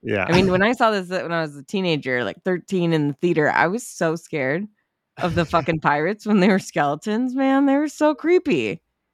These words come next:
Speaker 1: And the way that they, like, reveal the skeleton, you're like, "Whoa!"
Speaker 2: Oh my God, the skeleton stuff. It looks ten times better than anything in any Marvel movie.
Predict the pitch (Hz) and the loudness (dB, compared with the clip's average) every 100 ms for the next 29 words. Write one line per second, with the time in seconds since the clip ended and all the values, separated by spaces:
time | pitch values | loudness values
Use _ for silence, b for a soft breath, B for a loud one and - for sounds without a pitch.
0 | _ _ _ 120 143 175 127 120 117 113 | _ _ _ 2 2 2 2 2 0 -2
1 | 107 113 107 104 95 104 107 107 95 107 | -2 -2 0 -2 -4 -2 2 2 0 0
2 | 107 95 85 85 _ _ _ _ 127 110 | 0 0 -2 -6 _ _ _ _ -8 -2
3 | 117 - 107 95 95 90 95 - - 294 | -2 0 0 0 -4 -4 -4 -2 2 2
4 | 196 - - _ _ _ _ _ - 262 | 2 -6 -20 _ _ _ _ _ 0 4
5 | 285 262 202 202 170 - 202 220 254 254 | 4 4 4 2 0 -4 -2 -2 -2 -6
6 | 208 - 131 - - 285 370 - 320 339 | -6 -2 -2 -2 -4 -4 -4 0 0 2
7 | 330 320 247 240 240 220 202 196 202 208 | 2 2 4 2 2 0 0 0 -2 -4
8 | 185 180 175 170 165 160 156 139 131 107 | -4 -2 0 0 2 2 0 -2 -6 -6
9 | - 85 - | -10 -10 -12